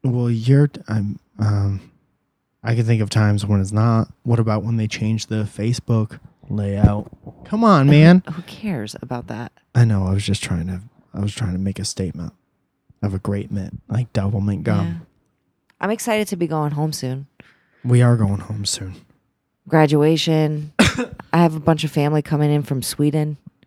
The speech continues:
Speaker 1: We could do a home podcast.
Speaker 2: Yeah.
Speaker 1: Those are always fun.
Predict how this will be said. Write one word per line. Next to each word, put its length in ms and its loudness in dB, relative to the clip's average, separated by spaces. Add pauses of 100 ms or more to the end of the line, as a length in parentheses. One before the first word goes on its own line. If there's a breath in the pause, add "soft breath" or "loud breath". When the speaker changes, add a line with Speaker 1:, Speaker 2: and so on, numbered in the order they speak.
(140)
Speaker 1:
We 220 6
could 120 6
do 140 8
a 60 6
home 400 4
podcast. 800 -2 (160)
Speaker 2:
Yeah. 220 4
Speaker 1:
Those 220 8
are 140 8
always 280 6
fun. 340 2